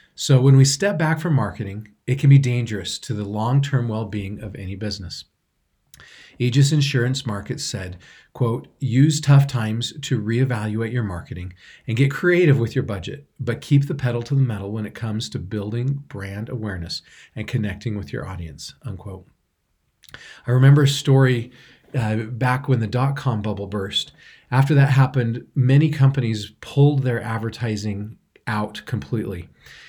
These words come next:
and it left a, a glut of available advertising inventory. And some companies, such as classmates dot com, decided to double down on their advertising. Not only did they spend more money and continue to spend,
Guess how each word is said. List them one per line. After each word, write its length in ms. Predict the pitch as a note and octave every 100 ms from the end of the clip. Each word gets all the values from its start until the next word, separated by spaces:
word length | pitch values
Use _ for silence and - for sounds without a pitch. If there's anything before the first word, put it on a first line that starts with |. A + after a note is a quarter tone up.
| -
and 140 | B2+ B2
it 80 | B2+
left 320 | C3 C3+ -
a, 200 | B2 G#2+ - _
a 120 | A#2
glut 480 | F#2+ A2+ B2+ C3+ C#3
of 100 | G#2
available 520 | G#2+ A2 A#2 A2+ A#2
advertising 580 | A2 G2 G#2 A2 F#2+ G#2
inventory. 600 | A#2+ F3 C#3 G2+ E2+ F2 - _ - - _
And 120 | A2+
some 260 | - F3 G#3
companies, 580 | - C#3 G#2+ G#2+ C#3 - -
such 200 | A#2+ -
as 120 | A2
classmates 680 | - C3 C#3+ - A2+ G2+ -
dot 220 | G2+ -
com, 420 | - G2 F#2+ A2 - _ -
decided 640 | A#2 - A#2+ A#2 A#2+ G#2+
to 160 | - A2
double 320 | A#2 G#2+ G#2+
down 520 | A2+ B2 B2 G#2 C3 -
on 180 | G#2+
their 160 | G2+ G#2+
advertising. 680 | G2+ F2 F#2 G#2+ F2+ F#2 F2+ - - _
Not 180 | B2 C3
only 240 | D3 C#3
did 160 | B2 A2
they 160 | G#2+
spend 480 | G#2 - - C3+ C#3+
more 160 | C#3 A#2
money 320 | G#2+ G#2 G#2
and 100 | F#2+
continue 560 | - G#2 - E3+ F#3+ C#3+
to 80 |
spend, 520 | G#2 - G#2+ F#2+ F#2+